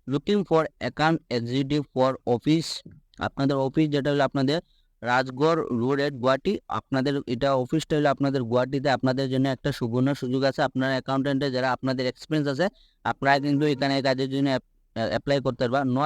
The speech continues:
application fees। তো বন্ধুরা আমি যেগুলা চাকরি আপডেট দিই এগুলা কিন্তু সম্পূর্ণ বিনামূল্যে চাকরি থাকে। তো আপনাদের যদি চাকরির বিনিময়ে যদি কেউ কোনোদিন যদি আপনাদের,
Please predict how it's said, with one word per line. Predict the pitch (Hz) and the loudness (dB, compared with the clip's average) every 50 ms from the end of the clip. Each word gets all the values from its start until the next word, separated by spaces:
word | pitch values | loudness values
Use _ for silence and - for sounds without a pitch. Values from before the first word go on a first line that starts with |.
| 147 143 | 0 -2
application | 123 - 151 151 139 139 139 - 156 143 131 | -2 -2 -2 -2 0 -2 -2 -2 0 0 0
fees। | 135 143 160 - - _ _ _ _ _ _ - | 0 -2 -4 -4 -8 _ _ _ _ _ _ -8
তো | 131 127 131 | -6 -2 0
বন্ধুরা | 135 143 156 160 180 180 151 143 | 0 2 2 2 4 4 4 4
আমি | 156 160 147 131 | 2 0 0 0
যেগুলা | 131 131 123 139 151 160 165 156 151 - _ - | -2 -2 0 2 2 2 2 2 -2 -8 _ -2
চাকরি | 135 127 - - 151 151 139 | -2 0 0 0 0 2 2
আপডেট | 127 123 131 135 135 | 2 0 -2 -2 0
দিই | 131 139 147 - - - | -2 -2 -2 -2 -4 -4
এগুলা | 127 120 131 147 147 139 | -2 0 2 2 2 2
কিন্তু | 151 156 170 151 - | 2 0 0 0 0
সম্পূর্ণ | 135 127 123 135 147 156 160 143 127 | -2 -2 0 0 2 2 2 0 0
বিনামূল্যে | 123 123 123 123 127 135 147 143 - | 0 0 0 0 0 0 0 0 -2
চাকরি | 127 117 - 139 143 131 135 | -2 -2 -2 -2 -2 0 0
থাকে। | 120 117 147 185 - _ _ _ _ _ - | 0 0 -2 -4 -6 _ _ _ _ _ -2
তো | - 127 | 0 0
আপনাদের | 131 - 156 156 156 170 165 160 | 0 2 0 0 0 0 -2 -2
যদি | 156 160 156 143 147 | -2 -2 -2 -2 -2
চাকরির | 123 - - 165 160 160 151 | -2 -2 0 0 0 0 2
বিনিময়ে | 147 135 135 135 143 147 147 143 | 0 2 2 2 0 0 -2 -4
যদি | 139 147 139 - - | -4 -4 -4 -2 0
কেউ | 143 143 147 127 | 0 0 0 0
কোনোদিন | 147 143 139 135 143 143 143 139 | 0 0 0 0 0 -2 -2 0
যদি | 135 139 135 | 2 2 0
আপনাদের, | 127 135 135 123 131 135 | 2 2 -2 0 0 -2